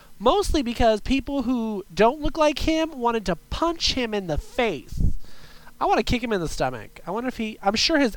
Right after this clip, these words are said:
abs of steel could handle it. Ugh. I, I'm sorry, I hate douchebags like this.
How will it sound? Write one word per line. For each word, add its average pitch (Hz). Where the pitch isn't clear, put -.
abs 208
of 165
steel 196
could 151
handle 156
it. 98
Ugh. 175
I, 392
I'm 233
sorry, 156
I 240
hate 202
douchebags 139
like 127
this. -